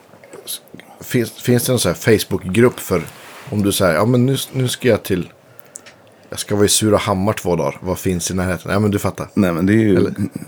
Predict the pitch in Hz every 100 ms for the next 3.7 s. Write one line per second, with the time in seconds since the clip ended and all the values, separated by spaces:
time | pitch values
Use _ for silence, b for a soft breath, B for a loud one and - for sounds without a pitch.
0 | - - 98 - 98 101 95 98 98 92
1 | 104 104 90 87 - - - 92 90 -
2 | 90 90 117 113 - B B B B B
3 | 98 101 104 104 92 92